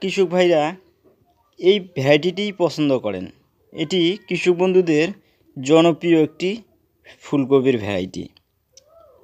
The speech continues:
দেখতে খুবই আকর্ষিত লাগে এবং চমকদার। আপনারা চাইলে এই সিনজেন্টা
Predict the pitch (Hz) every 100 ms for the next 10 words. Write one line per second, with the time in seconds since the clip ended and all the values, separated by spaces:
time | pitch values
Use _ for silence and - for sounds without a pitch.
0 | _ _ _ _ - 139 185 185 226 -
1 | - 196 220 - 151 175 - 190 - 175
2 | 165 180 202 _ _ _ - 170 156 156
3 | 160 - 170 160 151 131 - 147 151 202
4 | 202 202 190 165 151 131 156 - 165 170
5 | - 180 180 190 190